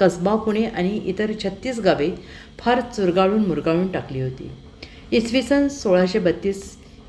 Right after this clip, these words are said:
त्यातच सोळाशे तीस आणि सोळाशे एकतीसचा भयंकर दुष्काळ पडला होता. त्यात मावळाचं म्हणजेच पुणे प्रदेशाचंही भयंकर नुकसान झालेलं होतं आणि या आसमानी आणि सुलतानी संकटात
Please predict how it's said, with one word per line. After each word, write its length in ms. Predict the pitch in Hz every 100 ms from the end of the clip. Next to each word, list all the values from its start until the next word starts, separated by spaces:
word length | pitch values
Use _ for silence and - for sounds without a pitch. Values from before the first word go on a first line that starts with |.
| - -
त्यातच 440 | 165 160 180 180 - - - -
सोळाशे 440 | - 202 196 214 220
तीस 220 | 233 233 -
आणि 200 | 214 220
सोळाशे 400 | 220 208 202 226
एकतीसचा 440 | 220 214 202 -
भयंकर 400 | 208 185 170 175
दुष्काळ 420 | 175 175 170 196 208
पडला 300 | 214 190 202
होता. 420 | 196 196 202 214 - - - - - -
त्यात 300 | 233 240 240 - - - - - - - - - 214
मावळाचं 680 | 196 185 185 226 247 269
म्हणजेच 420 | 233 220 214 240 -
पुणे 260 | 208 196
प्रदेशाचंही 680 | 226 202 165 180 208 220 247
भयंकर 520 | 226 214 214 214 226 220 -
नुकसान 420 | 185 180 190 180
झालेलं 340 | 180 165 156 156
होतं 320 | 151 160 190 220 - - - - - - - - - - - - - - - -
आणि 240 | 185 180
या 100 | 185
आसमानी 640 | 175 175 170 - 214 233 262
आणि 280 | - 240
सुलतानी 460 | 233 214 185 196 196
संकटात 540 | 196 165 180 180 170